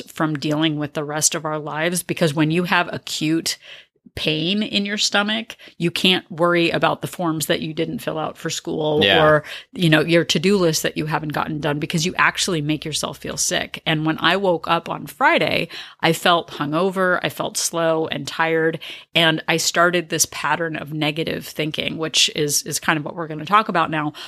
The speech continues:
Speaker 1: All of these feelings of defeat, I'm not an inspiration. Guess we need to shut down Wolt Place. Like,
Speaker 2: <laughs> Yeah.
Speaker 1: okay, it's over. Like, there's no way anyone is ever going to feel motivated by us. And it,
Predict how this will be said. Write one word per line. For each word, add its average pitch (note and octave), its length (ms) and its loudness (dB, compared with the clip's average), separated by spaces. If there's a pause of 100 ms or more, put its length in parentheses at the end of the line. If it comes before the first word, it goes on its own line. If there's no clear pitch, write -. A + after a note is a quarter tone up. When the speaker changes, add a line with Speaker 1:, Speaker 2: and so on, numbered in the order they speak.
(180)
Speaker 1:
All G3+ 200 6
of G#3 120 2
these F3+ 220 0
feelings E3 480 0
of D3+ 220 -4
defeat, F3 560 0 (320)
I'm D3 120 -2
not D3+ 160 4
an D3+ 100 4
inspiration. F3+ 680 2
Guess D3 240 -2
we E3 80 -4
need D#3 180 -2
to D#3+ 40 -4
shut D#3+ 260 2
down D3 240 0
Wolt D3 220 -8
Place. F#3+ 480 2 (280)
Like, D#3 200 6 (120)
Speaker 2:
<laughs> C4+ 180 4
Yeah. G#3 260 8
Speaker 1:
okay, A3+ 200 6
it's G#3 140 0
over. A3+ 420 8
Like, E3 180 6
there's F3+ 180 -2
no G3+ 140 4
way F#3 340 6
anyone F3 420 0
is E3+ 160 -2
ever E3 220 0
going E3 200 -4
to D3 60 -10
feel D#3+ 140 -4
motivated F3+ 580 -2
by D#3+ 180 -2
us. F3+ 480 2 (460)
And A3+ 140 6
it, A#3+ 180 2